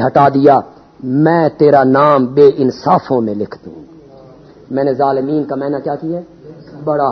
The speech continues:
ہلکا سا معنی۔ میں تیرا نام، میرے پیغمبر، بے انصافوں میں لکھ دوں گا۔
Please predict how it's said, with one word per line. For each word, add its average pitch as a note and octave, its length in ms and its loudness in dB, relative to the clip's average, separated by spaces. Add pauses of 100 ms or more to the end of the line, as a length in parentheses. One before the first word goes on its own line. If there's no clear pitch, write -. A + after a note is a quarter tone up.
ہلکا D#3+ 420 -4
سا A2 60 -8
معنی۔ F#2+ 280 -12 (920)
میں F3 160 -2
تیرا G3+ 180 2
نام، A3+ 280 2
میرے B3+ 160 6
پیغمبر، C4+ 440 2
بے D4 100 4
انصافوں C#4+ 520 2
میں D4 100 2
لکھ D4+ 240 -4
دوں D#4+ 140 0
گا۔ D#4+ 200 0